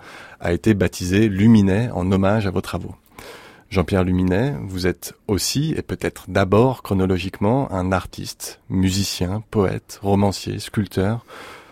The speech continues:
Tous ces moyens de creuser les mystères du réel et de l'invisible vont de pair avec vos travaux de recherche.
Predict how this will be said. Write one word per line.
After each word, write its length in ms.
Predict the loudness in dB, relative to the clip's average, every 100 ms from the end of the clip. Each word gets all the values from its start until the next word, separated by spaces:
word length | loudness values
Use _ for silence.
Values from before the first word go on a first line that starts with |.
| -20 -8
Tous 120 | -4
ces 140 | 2
moyens 240 | 6 6 4
de 80 | 2
creuser 380 | 0 2 2
les 100 | 2
mystères 400 | 0 0 0 -2
du 140 | -2 -4
réel 320 | 0 0 0
et 20 |
de 100 | -4
l'invisible 680 | -2 0 -2 0 0 0 -4 -8 -20 -20 -10
vont 260 | 2 2 4
de 100 | 0
pair 600 | 2 2 2 -2 -8 -6
avec 220 | -4 -2
vos 100 | -2
travaux 300 | 0 2 2
de 60 | 2
recherche. 580 | 2 2 -2 -6 -10